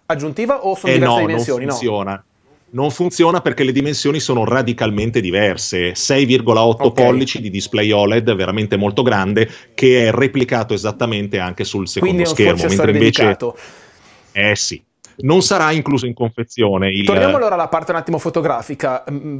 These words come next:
Speaker 1: mi pare di aver capito che il sensore è un sensore nuovo che non abbiamo mai visto su uno smartphone. Dovrebbe essere l'Omnivision da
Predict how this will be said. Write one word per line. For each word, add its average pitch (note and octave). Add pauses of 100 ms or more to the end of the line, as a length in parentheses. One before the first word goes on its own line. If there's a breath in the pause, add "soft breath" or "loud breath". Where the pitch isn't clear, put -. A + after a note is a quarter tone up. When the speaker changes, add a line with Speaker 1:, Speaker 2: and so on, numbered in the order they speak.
(360)
Speaker 1:
mi F3
pare A#3
di A3+
aver A#3
capito G#3+
che D#3+
il E3+
sensore C4+
è -
un E3+
sensore G#3+
nuovo C4+
che D4+
non E3
abbiamo D3
mai D3+
visto F3
su C#3+
uno D#3+
smartphone. C3+
Dovrebbe F3+
essere G3
l'Omnivision F#3+
da C#3+